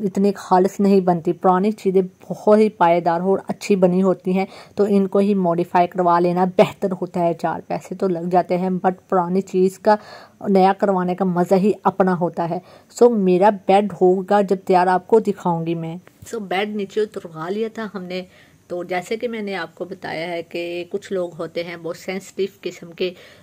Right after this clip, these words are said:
जो, जिनको हर छोटी छोटी चीज़ से लगाव होता है। मुझे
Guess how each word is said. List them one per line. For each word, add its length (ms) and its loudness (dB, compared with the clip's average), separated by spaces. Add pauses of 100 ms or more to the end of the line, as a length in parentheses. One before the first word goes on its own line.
(240)
जो, 280 2
जिनको 360 -4
हर 220 -8
छोटी 280 -8
छोटी 280 -6
चीज़ 200 -8
से 160 -4
लगाव 520 -4
होता 220 -12
है। 200 -14
मुझे 560 -8